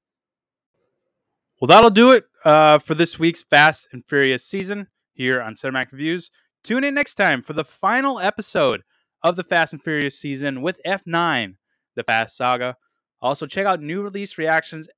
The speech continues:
every week on the show. This is where I break down and review the newest releases on either streaming or in theaters. Uh, on the next episode, I'll be talking about films of twenty twenty-three that I haven't yet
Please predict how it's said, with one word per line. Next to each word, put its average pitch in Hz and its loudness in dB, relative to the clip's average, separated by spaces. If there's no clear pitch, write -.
every 175 -4
week 165 -6
on 135 -8
the 120 -14
show. 131 -6
This 147 -10
is 143 -12
where 139 0
I 131 0
break 143 -4
down 143 -2
and 143 -8
review 131 -8
the 127 -8
newest 123 -10
releases 117 -14
on 107 -12
either 104 -8
streaming 117 -10
or 110 -12
in 101 -16
theaters. 180 -4
Uh, 107 -2
on 123 -8
the 123 -10
next 131 -6
episode, 123 -10
I'll 113 -4
be 110 -12
talking 220 -2
about 190 -4
films 196 -6
of 135 -6
twenty 170 -8
twenty-three 160 -8
that 143 0
I 139 -4
haven't 202 -4
yet 156 -6